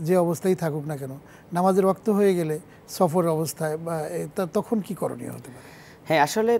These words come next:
Speaker 2: সফর অবস্থায় যখন কোনো ব্যক্তি পানি পাবে না, তখন সে তায়াম্মুম করতে হবে, এটা হলো আল্লাহর বিধান। এর দুইটার বাইরে কোনো বিধান নেই। "ফা ইন লাম তাজিদু মা'আন ফাতায়াম্মামু সাঈদান তাইয়্যিবা।"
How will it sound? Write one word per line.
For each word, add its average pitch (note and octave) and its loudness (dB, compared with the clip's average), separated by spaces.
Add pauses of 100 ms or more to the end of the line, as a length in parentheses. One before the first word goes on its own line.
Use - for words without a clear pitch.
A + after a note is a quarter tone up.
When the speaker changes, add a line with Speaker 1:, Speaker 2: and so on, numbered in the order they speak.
Speaker 2:
সফর A3+ 4
অবস্থায় A3 4
যখন E3 0
কোনো F3+ 0
ব্যক্তি E3+ -4
পানি D#3 0
পাবে D#3 6
না, B2+ 2 (420)
তখন D#3+ 2
সে E3+ -4
তায়াম্মুম C3 4
করতে G2+ -2
হবে, D2+ -6
এটা E3+ 0
হলো D#3+ 4
আল্লাহর A#2 4
বিধান। D#2 -4 (360)
এর D3+ 0
দুইটার E3+ 2
বাইরে E3+ 2
কোনো D#3 -2
বিধান G#2+ 2
নেই। C#2+ -10 (1160)
"ফা - 4
ইন E3 2
লাম G3 2
তাজিদু D3 2
মা'আন F3 4 (440)
ফাতায়াম্মামু C#3+ 4
সাঈদান B2 0
তাইয়্যিবা।" F#2 -4